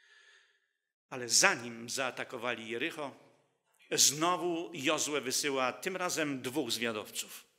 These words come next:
Bardzo mądrzy, inteligentni ludzie. Kiedy czytam ten fragment Słowa Bożego, zauważam, że ta ich obserwacja Jericha i możliwość, e, zdania sprawozdania z zabezpieczeń miasta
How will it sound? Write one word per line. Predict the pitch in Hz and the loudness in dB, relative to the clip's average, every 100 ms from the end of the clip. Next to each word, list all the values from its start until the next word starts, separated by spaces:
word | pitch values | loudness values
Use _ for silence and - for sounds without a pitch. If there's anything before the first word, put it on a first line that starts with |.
| _ _ _ - - - | _ _ _ -20 -20 -8
Bardzo | 143 170 135 | -4 -2 -2
mądrzy, | 151 175 147 143 | -2 -2 -2 -2
inteligentni | 135 151 135 135 135 139 | -2 -6 -4 -4 -4 -6
ludzie. | 131 123 123 - _ _ - - - - - | -6 -8 -10 -16 _ _ -20 -20 -20 -20 -14
Kiedy | 127 131 | -10 -4
czytam | 190 185 160 160 160 | -2 2 2 2 -2
ten | 160 139 | -4 -4
fragment | - 160 156 147 | -2 -2 -2 -4
Słowa | 165 147 139 | -2 -2 -2
Bożego, | 135 143 214 151 139 127 151 | 0 -2 0 0 0 -4 -4
zauważam, | 127 139 123 143 127 147 165 - - - - - - | -2 0 0 0 0 -2 -4 -12 -20 -20 -20 -14 -2
że | 131 143 151 147 143 139 - - - - - - - _ _ _ _ _ | 2 4 6 8 6 4 -4 -18 -20 -20 -20 -20 -20 _ _ _ _ _
ta | 160 | 0
ich | 156 160 | 0 2
obserwacja | 175 - 175 151 202 247 - 214 | 2 4 4 4 2 4 4 4
Jericha | 208 185 156 - 120 107 - - _ _ - | 4 2 -2 -6 -10 -12 -20 -20 _ _ -6
i | 156 160 156 175 | 0 2 0 -2
możliwość, | 156 160 139 139 208 185 190 - - - | -4 -2 0 0 -2 2 2 2 0 2
e, | 165 160 156 143 135 - - - - | 4 6 4 2 -4 -14 -20 -20 -8
zdania | 120 120 185 202 | -4 2 2 2
sprawozdania | - - 165 151 127 190 202 165 | 0 0 0 0 2 2 2 0
z | 127 | 2
zabezpieczeń | 151 147 - - 226 - 143 127 | 2 2 0 2 0 0 -4 -2
miasta | 143 156 156 - 175 | 0 0 0 -2 -4